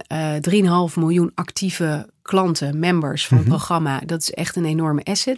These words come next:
Speaker 1: Daar
Speaker 2: hoeft niet van scratch te beginnen?
Speaker 1: Nee, en wij kunnen heel veel, eh, data combineren, waardoor
Speaker 2: Mhm.
Speaker 1: we gewoon ook, hè, wat ik, eh, die, die één op één, eh, relevantie kunnen bieden. Dat is eigenlijk onze voornaamste asset, want
Speaker 2: Ja.
Speaker 1: dat is waarom wij, eh, in staat zijn om dit programma goed te kunnen uitvoeren en voor alle partners ook echt waarde toe te kunnen voegen.
Speaker 2: Ja.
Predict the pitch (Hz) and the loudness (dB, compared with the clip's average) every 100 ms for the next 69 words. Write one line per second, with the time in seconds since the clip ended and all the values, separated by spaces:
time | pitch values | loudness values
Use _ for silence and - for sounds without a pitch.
0 | - 131 107 135 131 - 139 127 - 117 | 4 4 6 4 4 2 4 4 2 0
1 | 107 131 208 262 _ _ - 180 165 - | 2 2 2 -4 _ _ 2 4 4 2
2 | - 170 170 165 180 165 185 190 - 160 | 0 2 2 2 2 4 4 4 2 0
3 | 151 147 - - - _ 156 147 143 147 | 0 -2 -8 -20 -20 _ -4 -2 -2 0
4 | 170 - 147 143 151 147 156 180 233 269 | 0 2 -2 -2 -2 0 2 2 2 4
5 | 123 117 151 156 165 151 156 143 _ - | 4 6 4 0 -2 -2 -2 -6 _ -8
6 | 254 226 170 156 - 151 151 143 165 165 | -8 -6 -6 -6 -6 -4 -4 -4 -4 -4
7 | 170 170 165 147 170 202 214 196 185 180 | -2 2 2 0 0 2 2 2 0 0
8 | - 165 160 151 185 233 233 247 240 214 | -2 -2 0 0 0 -2 -4 -2 -2 0
9 | 240 339 - - - - - 214 220 220 | -2 -2 -4 -12 -14 -6 0 0 2 0
10 | 196 190 170 - - 151 143 - - 156 | 0 0 -4 -4 -2 0 0 -4 -6 -6
11 | - 285 - 175 170 175 170 151 160 170 | -6 -6 -6 -2 0 0 -2 -2 0 0
12 | 165 160 160 147 - - 151 147 147 - | 2 2 2 0 -4 -6 -2 -2 -2 -4
13 | 165 - 175 160 - 147 151 156 - 151 | -4 -2 0 0 0 -2 -2 -4 -6 -6
14 | - 156 143 - 190 - - 151 160 147 | -2 -2 -2 -2 -2 -4 -8 -6 -6 -4
15 | 160 180 - 220 220 - 160 156 165 160 | -4 -4 -4 -4 -2 -4 -6 -4 -4 0
16 | 175 160 165 165 - 139 151 190 147 143 | 0 0 -4 -6 -6 -2 2 2 2 -4
17 | - - 123 - - - - - 113 | -10 -10 -10 -12 -14 -14 -12 -2 -2